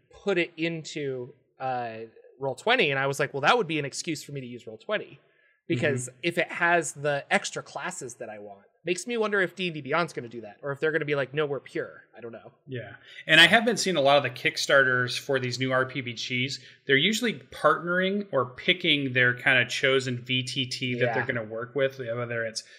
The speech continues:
Speaker 2: Roll twenty or Foundry or Fantasy Grounds
Speaker 1: Or it's
Speaker 2: or
Speaker 1: just
Speaker 2: all these
Speaker 1: maps,
Speaker 2: other
Speaker 1: like,
Speaker 2: ones.
Speaker 1: Dungeon Crawl Classics
Speaker 2: Yeah.
Speaker 1: has been doing this, where it's like, you could, here's the, the virtual tabletop,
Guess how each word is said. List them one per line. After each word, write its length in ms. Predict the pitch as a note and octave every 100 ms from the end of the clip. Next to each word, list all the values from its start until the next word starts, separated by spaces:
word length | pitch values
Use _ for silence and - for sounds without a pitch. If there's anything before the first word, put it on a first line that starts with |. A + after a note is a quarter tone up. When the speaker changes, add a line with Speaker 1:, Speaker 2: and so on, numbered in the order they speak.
| - -
Speaker 2:
Roll 200 | C#3 C#3
twenty 420 | B2+ C#3 C3 C3
or 120 | A#2+ G#2+
Foundry 840 | - C3 B2+ B2+ B2 C3 B2+ B2+
or 180 | A2+ G2
Fantasy 720 | - C3+ C3 B2+ - B2+ A#2+ - _
Grounds 280 | C#3 B2+ B2+
Speaker 1:
Or 140 | A3 C4
it's 180 | B2
Speaker 2:
or 20 | A2+
Speaker 1:
just 200 | - C3
Speaker 2:
all 120 | C3
these 80 | D3+ D#3+
Speaker 1:
maps, 20 |
Speaker 2:
other 280 | A#2+ A#2 A#2
Speaker 1:
like, 160 | D#3+ A2+
Speaker 2:
ones. 240 | A2 -
Speaker 1:
Dungeon 360 | D3+ F#3 G3 A3+
Crawl 160 | A3
Classics 460 | - D3 C#3+ F#3 A#2
Speaker 2:
Yeah. 60 |
Speaker 1:
has 100 | E3
been 160 | - G3
doing 220 | G3 G3
this, 260 | G3 G3+ -
where 80 | D#3+
it's 160 | D3+ D#3+
like, 260 | D3+ C#3+
you 80 | C4
could, 280 | - A3 F3
here's 380 | - F3+ C#4+ A#3
the, 120 | F3+
the 300 | D#3+ D3 D#3+ F3
virtual 340 | G#3+ G#3+ E3
tabletop, 640 | - A3+ G3+ - C#3+ C#3